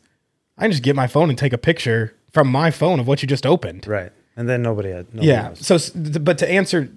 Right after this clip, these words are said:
Speaker 1: from a technology side, Snapchat claims that things will stay on their servers for thirty days and then they're erased permanently.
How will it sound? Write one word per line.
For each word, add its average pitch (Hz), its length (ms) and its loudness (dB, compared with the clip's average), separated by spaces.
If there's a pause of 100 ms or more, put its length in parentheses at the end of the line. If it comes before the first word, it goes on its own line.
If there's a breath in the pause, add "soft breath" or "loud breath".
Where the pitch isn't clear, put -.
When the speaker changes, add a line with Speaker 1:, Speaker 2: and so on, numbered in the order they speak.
(140)
Speaker 1:
from 147 180 0
a 131 40 2
technology 143 600 0
side, 117 300 -2
Snapchat 151 580 -2
claims 127 320 -4
that 123 200 -4
things 147 240 0
will 127 120 -4
stay 131 420 -2
on 127 140 0
their 113 120 -4
servers 120 460 -2
for 120 140 -6
thirty 123 320 -2
days 151 500 -2 (540 soft breath)
and 143 180 4
then 135 80 6
they're 131 160 4
erased 117 380 0
permanently. - 680 -10